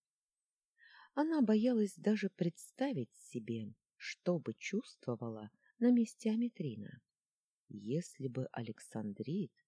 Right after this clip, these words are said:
От одной мысли об этом она расплакалась ещё сильнее. Аметрин крепко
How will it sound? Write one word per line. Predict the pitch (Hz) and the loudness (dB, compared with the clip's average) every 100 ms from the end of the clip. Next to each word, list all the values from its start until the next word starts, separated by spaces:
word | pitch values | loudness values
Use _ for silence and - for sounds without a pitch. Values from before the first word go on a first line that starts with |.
| _ _ _ _ _ _ - - - | _ _ _ _ _ _ -20 -20 -4
От | 180 - 220 | -2 0 0
одной | 175 208 277 | 4 6 6
мысли | 262 254 247 151 - 220 | 6 6 6 4 -2 -2
об | 113 220 220 | -2 -2 -4
этом | - 110 110 104 _ | -2 -6 -6 -10 _
она | - 127 113 | -2 -2 -2
расплакалась | - - 107 135 - 185 - - | -6 -8 -6 -4 -2 -4 -6 -12
ещё | 110 110 - - | -10 -8 -8 -10
сильнее. | - 117 107 110 - 123 - _ _ _ _ _ _ _ _ _ - - - | -10 -8 -8 -10 -14 -16 -20 _ _ _ _ _ _ _ _ _ -20 -20 -4
Аметрин | - 220 254 285 339 359 | 6 8 8 4 2 0
крепко | - 139 135 - | -2 0 0 -2